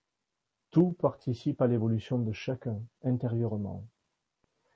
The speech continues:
À travers ces attentats, qu'est-ce qu'on regarde ? Quel, euh,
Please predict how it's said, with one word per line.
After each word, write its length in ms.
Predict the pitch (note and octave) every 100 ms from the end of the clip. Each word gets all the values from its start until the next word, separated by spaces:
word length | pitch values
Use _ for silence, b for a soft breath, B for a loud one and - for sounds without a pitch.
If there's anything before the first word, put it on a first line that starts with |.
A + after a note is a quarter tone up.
| _ _ _ _ -
À 80 | B2
travers 280 | D3 E3+
ces 160 | D#3 D3
attentats, 460 | D3+ D3 C3+ - C3
qu'est-ce 180 | D#3+
qu'on 160 | - C#3
regarde ? 480 | B2+ A2+ G#2 G2 G#2+ - _ _ _ _ _ _ _ _ _ _ _ _ _ _ _ _ _ _ _ _ _ _ _ _ _ _ _ _ _ - -
Quel, 320 | - D3+ D3+ - -
euh, 300 | B2+ A#2+